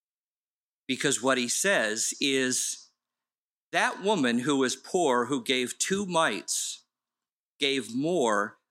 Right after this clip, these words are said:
than all of those wealthy together." You see, God's economy is different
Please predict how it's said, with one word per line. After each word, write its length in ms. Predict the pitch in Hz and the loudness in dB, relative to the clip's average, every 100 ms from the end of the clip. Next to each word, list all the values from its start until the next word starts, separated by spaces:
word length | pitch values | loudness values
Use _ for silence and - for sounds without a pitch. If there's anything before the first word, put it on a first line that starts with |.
| _ | _
than 200 | 127 120 - | -2 -2 0
all 320 | 139 143 156 | 2 2 2
of 140 | 143 117 | 2 2
those 260 | 127 120 | 0 0
wealthy 720 | 123 113 120 - 127 113 110 - | 0 2 2 0 -4 -4 -6 -6
together." 580 | - 113 104 95 78 - _ _ _ _ _ _ _ _ _ _ _ _ _ _ _ _ _ _ _ _ _ _ _ _ _ _ _ _ _ _ _ _ _ _ _ _ _ _ _ _ _ _ | -6 -4 -4 -6 -12 -18 _ _ _ _ _ _ _ _ _ _ _ _ _ _ _ _ _ _ _ _ _ _ _ _ _ _ _ _ _ _ _ _ _ _ _ _ _ _ _ _ _ _
You 80 | 147 | 0
see, 180 | 180 147 | 0 0
God's 400 | 151 160 196 170 | 2 4 2 0
economy 600 | - 170 180 175 117 110 | -2 2 2 2 2 0
is 260 | - 127 - | -2 -4 -4
different 720 | - 196 - 113 98 - | -2 -2 0 -2 -2 -10